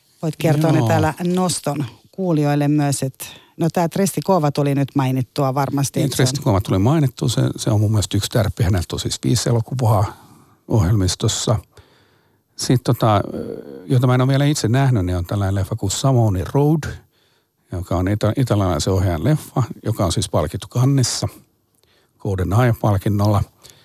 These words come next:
Speaker 2: Ö, siinä kuuleman mukaan käytetään hienosti muun muassa animaatiota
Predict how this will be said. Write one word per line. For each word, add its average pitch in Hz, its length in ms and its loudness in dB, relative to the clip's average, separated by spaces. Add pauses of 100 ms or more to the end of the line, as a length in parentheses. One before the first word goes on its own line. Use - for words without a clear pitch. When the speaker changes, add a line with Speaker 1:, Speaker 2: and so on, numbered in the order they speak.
(880)
Speaker 2:
Ö, 101 400 2 (840)
siinä 117 460 2
kuuleman 123 500 2
mukaan 101 520 0 (240)
käytetään 104 360 0
hienosti 104 320 0
muun 110 120 0
muassa 110 280 0
animaatiota 98 760 -2